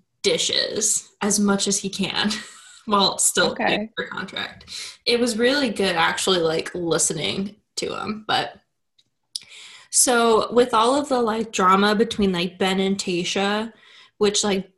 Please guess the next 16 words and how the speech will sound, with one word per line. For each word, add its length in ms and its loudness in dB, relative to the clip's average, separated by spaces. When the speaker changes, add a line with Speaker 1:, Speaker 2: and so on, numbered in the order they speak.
Speaker 1:
justice 600 2
for 380 -2
Ben, 680 -2
first 460 -2
of 140 -4
all. 80 -6
Speaker 2:
Yeah. 320 0
Word. 480 -4
Speaker 1:
Get 120 2
Speaker 2:
Hashtag 480 -2
justice 480 -8
for 140 -8
Ben. 420 -10
Speaker 1:
Yes. 720 0
That's 220 0
just, 320 -2